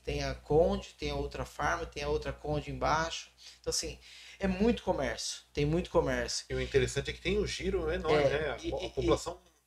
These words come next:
Speaker 1: é,
Speaker 2: consome,
Speaker 1: e o que
Speaker 2: né?
Speaker 1: acontece? Chega na temporada, você quadriplica. Você vê, e ali parece uma Índia, cara, quando vem os carros da pista, vem o carro de lá, para tudo.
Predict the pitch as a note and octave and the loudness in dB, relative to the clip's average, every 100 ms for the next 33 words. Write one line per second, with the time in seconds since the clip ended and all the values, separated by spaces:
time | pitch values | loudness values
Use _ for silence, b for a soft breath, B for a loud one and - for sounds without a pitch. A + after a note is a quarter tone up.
0 | - E3 F#3 A3 A#3 A3 G#3 A#3 A3 A3+ | 2 6 8 6 4 0 2 4 6 6
1 | G3+ E3 D#3+ - B3 A3+ G3+ F3 - C3+ | 8 6 6 4 6 4 0 -4 -4 0
2 | C3 F3+ A3+ E3 - D#3 - D#3+ - - | 2 4 2 0 -2 -6 -2 -4 -4 -10
3 | - F3 - - A#2+ - _ _ _ _ | -2 0 0 -4 -6 -6 _ _ _ _
4 | _ _ _ _ D#3+ D#3+ D#3+ C#3 C#3+ C#3 | _ _ _ _ 0 4 4 6 4 4
5 | C3+ A#3+ C#4 - F3 E3+ G#3 D4 G#4+ G4+ | 4 0 0 4 4 4 2 0 0 -4
6 | A#4 A4 - G#3+ F3 F#3+ F3+ D#3+ F#3 F3 | -2 0 4 2 2 -2 -2 -2 0 0
7 | - - D#3+ E3 E3 - - A3 D#4+ - | -2 0 2 2 0 -8 -10 -4 -2 -2
8 | - F3+ F3+ E3 E3 E3 - D3 F3 - | 0 -2 -2 -4 -2 -2 -4 -4 -4 0
9 | A3 - D#4+ - C4+ D4 - C3+ | 2 2 0 -6 -4 -4 -2 -4